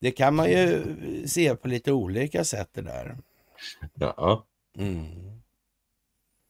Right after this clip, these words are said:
Speaker 1: Faktiskt. Ja, ja, det där är ju speciellt, alltså.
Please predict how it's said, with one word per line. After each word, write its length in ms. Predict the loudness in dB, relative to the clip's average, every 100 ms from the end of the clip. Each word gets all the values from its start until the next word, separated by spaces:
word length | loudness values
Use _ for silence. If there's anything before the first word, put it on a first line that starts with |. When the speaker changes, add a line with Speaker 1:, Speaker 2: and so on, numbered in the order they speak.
| _ -14
Speaker 1:
Faktiskt. 800 | 2 2 2 -12 -8 -4 -4 -6 -14 _ _ _ _ _ _ _ -20 _ _ _ _ -20 -20 -20 _ 4
Ja, 520 | 6 6 4 -2 -4
ja, 60 | 0
det 120 | 2
där 260 | 4 2 2
är 160 | 0 0
ju 160 | 0
speciellt, 640 | -6 -8 -6 -4 -6 -8 -10
alltså. 380 | -12 -10 -14